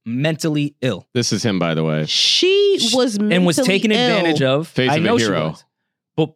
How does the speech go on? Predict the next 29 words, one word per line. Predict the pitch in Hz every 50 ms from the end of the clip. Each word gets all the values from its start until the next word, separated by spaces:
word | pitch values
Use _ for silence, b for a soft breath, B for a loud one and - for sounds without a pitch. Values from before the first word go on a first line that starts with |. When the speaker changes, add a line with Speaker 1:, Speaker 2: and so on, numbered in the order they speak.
| _
Speaker 1:
why | - 131 160 185 208
does | 208 -
she | - - 226
get | 202 196 151
the | - 143
pass | - 151 147 147 151 143 -
and | 156
he | 165 185
doesn't? | 165 208 240 - 101 - -
Speaker 2:
That's | 98 92 -
an | 92
American | 90 - 87 82 - 80
hero. | 85 82 80 78
Speaker 3:
Because | - 285 - - 277 269 277
she | 269 - - - 302 302 311
was | 311 294 311 294 - -
abu-, | 247 - 196 180 240 226 -
I'm | 220
not | 240 254
gonna | 254 254
go | 240 220
in | 202 202
circles | - 202 196 196 180
about | 170 165 160
this. | 156 151
She | - - - 277 277 311
was | 269 294 294 254 -
abused. | 247 262 220 240 240 285 277 233 202 180 165 165 - - - b b b b
He | b - - 302 311 311 311 339